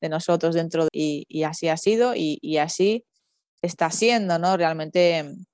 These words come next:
pues, eh, cuando llegas a la raíz de, de, de todo, de todo el asunto, ¿no? De, de todas tus vivencias, todo cambia. Todo cambia y todo lo ves de, de otro color, de verdad. Pero, pero está en vosotros, está en vosotras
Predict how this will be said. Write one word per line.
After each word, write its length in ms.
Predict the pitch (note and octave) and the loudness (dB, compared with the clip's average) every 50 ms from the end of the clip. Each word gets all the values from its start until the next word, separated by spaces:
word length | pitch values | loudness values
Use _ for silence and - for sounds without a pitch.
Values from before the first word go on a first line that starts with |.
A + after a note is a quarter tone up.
| _ _ _ | _ _ _
pues, 240 | - D#3+ E3 - | -8 -8 -6 -4
eh, 120 | E3+ D#3+ D#3+ | -4 -4 -4
cuando 260 | - E3+ D#3+ D#3+ D#3+ | -2 -4 -2 0 0
llegas 340 | E3 E3+ F3+ F#3 G3+ G#3+ - | 2 4 4 4 2 2 2
a 80 | A3 G3+ | 0 2
la 160 | G3 F#3+ F#3 | 2 2 2
raíz 580 | E3+ E3 E3 E3 F3 G3 G3+ - - - - _ _ | 2 2 2 2 2 0 -2 -2 -10 -20 -20 _ _
de, 460 | E3+ D#3+ D#3 D#3+ D#3 D3+ D3+ D3 D3 | -16 -8 -4 -2 -2 -2 -2 -4 -6
de, 380 | - C#3+ D3 D3 D3 C#3+ D3 - - - | -8 -6 -6 -4 -4 -6 -8 -12 -12 -6
de 160 | - C#3+ D3 | -6 -6 -4
todo, 500 | - D#3+ D#3+ D#3+ D#3+ D#3+ D3+ D3 - - _ _ _ _ _ _ _ _ _ _ _ _ _ | -2 0 0 2 2 2 0 -2 -4 -8 _ _ _ _ _ _ _ _ _ _ _ _ _
de 120 | - E3 | -6 -4
todo 180 | D#3 F3 F#3 F#3+ | 0 0 2 2
el 80 | F3+ D#3+ | 2 0
asunto, 440 | D#3+ - - F#3 F#3+ F#3 F#3 F3 | 0 -2 -4 -6 -6 -4 -6 -6
¿no? 100 | E3+ E3+ | -6 -4
De, 140 | E3 D#3+ D3+ | -4 -4 -4
de 160 | - E3+ D#3+ D#3+ | -2 -2 -2 0
todas 240 | E3+ E3 E3+ F#3 - | 2 0 0 0 -2
tus 180 | F#3 F3 F3 | -8 -8 -8
vivencias, 640 | D3+ D3 D#3 D#3 D#3+ E3+ - F3+ F3 F3+ - - _ _ _ | -6 -4 -4 -4 -4 -4 -2 -2 -2 -2 -6 -14 _ _ _
todo 240 | - D#3+ D#3+ D#3 | -2 -2 -2 0
cambia. 420 | D#3 D3+ C#3+ C#3+ D3 D3 D3 F3 F3+ _ _ _ _ | 0 -2 -4 -4 -4 -6 -8 -8 -10 _ _ _ _
Todo 220 | - E3+ E3+ E3+ E3+ | -2 0 0 2 2
cambia 260 | F3 F3 F#3+ A3+ A#3 | 0 -2 0 0 0
y 60 | G3 | 2
todo 220 | - F3 E3+ E3 | 2 0 2 2
lo 160 | D#3+ D#3 D3+ D3+ | 2 0 0 0
ves 340 | F3+ A3 C#4 - - - _ _ _ _ _ _ | 0 -2 -2 -6 -12 -20 _ _ _ _ _ _
de, 340 | - E3 D#3 D#3 D3+ D3+ - - | -16 -10 -8 -6 -6 -6 -6 -6
de 140 | C#3+ D3+ | -4 -4
otro 220 | D3 C#3+ C#3+ D3+ C#3 | -4 -2 -4 -6 -4
color, 340 | - C#3+ C#3+ D3 D3+ D3+ D3 | -4 -2 0 0 0 0 0
de 100 | D3 C#3+ | -2 -2
verdad. 400 | C#3+ C#3+ C#3 C#3+ D#3+ D#3+ D#3+ D#3+ - _ _ _ _ _ _ _ | -2 -2 0 0 0 0 0 -2 -6 _ _ _ _ _ _ _
Pero, 680 | - E3+ D#3+ D#3+ D#3 D#3 D3+ D3+ D3+ D3 D3 D3 C#3+ - - _ | -4 -2 -2 0 0 0 0 0 0 -2 -2 -4 -6 -10 -14 _
pero 120 | - F3 E3 | -6 -4 -4
está 140 | E3+ - F#3 | -2 -2 -2
en 80 | F#3+ | 0
vosotros, 540 | G#3+ A3 - G3 F3+ F3+ F3 D#3+ D3+ - - | 0 0 2 2 2 2 2 -2 -4 -4 -8
está 160 | E3 - E3+ | -8 -6 -6
en 80 | F3 F#3 | -4 -2
vosotras 560 | F#3+ F#3+ - F#3 F3+ F#3 G3 G#3+ A#3 - - | -4 -2 -2 -4 -2 0 -2 -2 -2 -6 -16